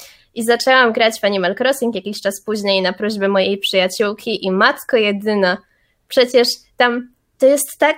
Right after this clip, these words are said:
nienormalne. Ja myślę sobie, o, a jeszcze to drzewo, okej, a jeszcze, a jeszcze kamienie, a muszę tu sprawdzić, a może jeszcze to, a może jeszcze to. I ja nie mogę wyjść z tej gry, jak już do niej usiądę.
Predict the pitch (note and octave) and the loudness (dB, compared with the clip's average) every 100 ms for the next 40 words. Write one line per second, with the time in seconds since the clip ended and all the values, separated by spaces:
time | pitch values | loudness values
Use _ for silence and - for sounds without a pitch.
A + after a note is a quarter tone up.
0 | E4 - C4 C#4+ C4+ C4 C4 C#4+ C4 G#3+ | -2 0 2 6 4 4 4 6 6 4
1 | G3 A3 A#3 A#3 B3+ - B3+ B3+ A#3 B3+ | 0 2 2 2 0 -2 -6 -4 -2 -2
2 | B3 - B3 B3+ B3 A3+ A#3 B3 C#4 B3+ | -2 -4 0 0 0 -2 -2 -4 -4 -2
3 | B3 B3+ B3 A#3 A3 A#3+ B3+ B3 A#3+ A3+ | 0 0 0 0 -2 -4 -4 -4 -2 -2
4 | A#3+ - - B3 C4 C4+ - A#3+ B3 C4 | -2 -4 -2 -2 -2 -8 -6 0 2 4
5 | C4 A3+ B3 C4+ B3+ C4+ - B3+ C4+ C#4 | 2 0 -2 -4 -4 -8 -2 0 0 -4
6 | - B3 B3 B3 C4 C4 C#4 C4 A#3+ A#3 | -6 -4 -2 2 2 0 -4 -2 -2 0
7 | B3 C4 C4+ C4 C#4 C4+ B3+ C4 C4 C4 | 0 0 0 -2 -2 0 2 2 2 2
8 | B3 B3+ B3+ - F#3+ G3 G3 F3+ G3 B3+ | 2 0 -2 -6 -6 -4 -2 -2 -2 -6
9 | G#3 G3 F#3+ G3 A#3+ F#3 F#3+ | -4 -2 -2 -4 -4 -4 -2